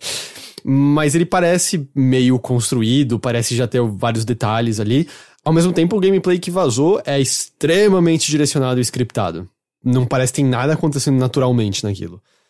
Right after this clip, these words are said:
Então é meio difícil dizer o quão avançado ele tava, mas, presumindo que ele era um projeto avançado, que foi cancelado e o Ghost of Tsushima nasceu depois disso,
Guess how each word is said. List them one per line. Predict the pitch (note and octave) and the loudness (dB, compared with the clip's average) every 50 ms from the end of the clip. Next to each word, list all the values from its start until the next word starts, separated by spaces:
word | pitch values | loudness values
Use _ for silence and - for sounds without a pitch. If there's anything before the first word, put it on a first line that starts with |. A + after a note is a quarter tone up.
| _ - | _ -4
Então | - C#3 C3+ A2 D#3+ D#3+ F3 | -2 0 2 2 2 2 4
é | E3+ E3+ | 4 4
meio | E3 E3 E3+ F3 F3+ | 4 4 4 2 2
difícil | D#3+ E3 E3+ - - F3 D#3+ - E3+ | 2 0 -2 -2 0 -2 -2 -2 -2
dizer | D#3 D3+ D3+ | 0 0 0
o | D3 C#3 | 0 0
quão | - - D3 D#3 | -2 -2 -2 -2
avançado | D#3+ D#3 E3 D#3 C3+ - - - B2 C3+ C3+ C#3 | 0 0 0 0 0 -2 -2 -2 -2 0 0 0
ele | C3+ C3 | 0 -2
tava, | C3 - A2 G#2 A2 A#2+ D3 G3+ D#4 _ _ _ _ _ _ _ _ _ _ _ _ - | -2 -2 -4 -4 -2 -2 -2 -4 -4 _ _ _ _ _ _ _ _ _ _ _ _ -6
mas, | C#3+ C3 C#3 C#3+ D3+ D#3+ D#3+ E3+ G#3+ C4+ C4+ G#3+ B2 A2 G#2+ - - - - - _ - | -4 -2 0 2 2 4 4 2 2 2 0 0 -2 -2 -2 -2 -4 -4 -6 -8 _ 0
presumindo | F#3 G3+ A#3 G#3+ B3+ A#3 F3+ D3 C3 B2+ A2 A2 | 2 2 4 4 4 4 4 4 2 2 0 -2
que | - D3+ | 0 0
ele | C#3 C#3 | 2 2
era | C#3 C#3 C#3+ | 2 2 2
um | E3+ F#3 | 0 0
projeto | F3 F#3+ F3 E3 C3 C3 C3 B2+ B2 A#2 - C#3 | 0 0 0 0 0 0 0 -2 -2 -2 -2 -4
avançado, | B2+ A2+ B2+ B2+ B2 - - B2+ G#2 G#2+ G2+ G2 G2+ F#2+ F#2+ _ _ _ _ - | -2 0 0 -2 -2 -2 -2 -4 -4 -4 -4 -6 -10 -16 -16 _ _ _ _ -10
que | - A#2+ | -8 -6
foi | A2 - C3 A#2+ | -2 -2 -2 -2
cancelado | - B2 A#2 - C3 A#2+ A#2 A#2 A2+ G#2+ A2 | 0 -2 -2 -2 -2 0 0 0 0 -2 -2
e | A2 A2+ | -2 -2
o | A#2 | 0
Ghost | G#2+ A#2+ A#2 A#2 G#2+ - B2 | 0 0 0 0 0 -2 -4
of | A2 - | -4 -4
Tsushima | - A#2 G#2+ - - A2+ A2+ A2 | -4 -4 -4 -4 -4 -4 -4 -2
nasceu | A2+ G#2+ G2 - - B2+ A#2+ A#2 | -4 -4 -6 -4 -4 -2 -2 -2
depois | A2+ G#2+ - - B2+ B2+ C3+ D3+ D3+ B2+ G#2 | -2 -4 -6 -2 0 2 4 4 2 0 -2
disso, | F2 G#2+ C3+ D#3+ - - - G2 F2+ | -4 -2 -2 -2 -2 -2 -4 -6 -8